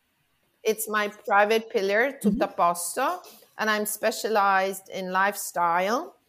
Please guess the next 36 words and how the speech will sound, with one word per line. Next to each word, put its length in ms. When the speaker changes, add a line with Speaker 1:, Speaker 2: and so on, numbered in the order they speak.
Speaker 2:
Mm-hmm. 220
Speaker 1:
And, 460
uh, 120
my 200
target 640
is 640
mostly 800
women 420
that 180
work 520
at 100
a 40
high 480
level, 640
and, 500
um, 540
they 160
don't 260
have 500
soft 380
skills 720
connected 640
to 100
the 200
organizational 960
skills. 480
Basically, 580
what 160
I 160
call 360
soft 320
skills 360
is 240
the 100
organizational 880
skills. 720